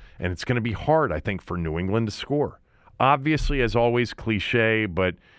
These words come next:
you can't hand them short fields. I think things like, you know, kickers in this game and punters in this game will be important.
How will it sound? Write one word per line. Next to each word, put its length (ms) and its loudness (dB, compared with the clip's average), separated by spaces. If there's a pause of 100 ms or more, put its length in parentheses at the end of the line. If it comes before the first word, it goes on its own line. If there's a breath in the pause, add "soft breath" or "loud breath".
(160 soft breath)
you 160 -4
can't 320 0
hand 320 0
them 320 -2
short 400 -2
fields. 520 -6 (540 soft breath)
I 140 2
think 260 -2
things 340 0
like, 360 0
you 60 2
know, 180 0
kickers 560 0
in 160 -2
this 180 -4
game 260 0
and 140 -4
punters 460 -2
in 80 0
this 160 -4
game 240 -2
will 100 -2
be 140 -2
important. 600 -2